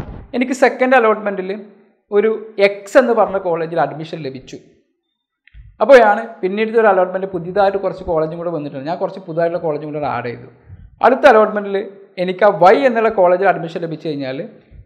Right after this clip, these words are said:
ഈ എക്സിലെ admission നഷ്ടപ്പെടുകയും ഞാൻ നിർബന്ധമായിട്ടും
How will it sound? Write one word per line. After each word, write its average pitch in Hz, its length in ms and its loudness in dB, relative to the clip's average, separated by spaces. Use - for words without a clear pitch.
ഈ 175 160 -6
എക്സിലെ 196 580 -2
admission 175 380 -4
നഷ്ടപ്പെടുകയും 175 720 -4
ഞാൻ 156 200 2
നിർബന്ധമായിട്ടും 170 760 -2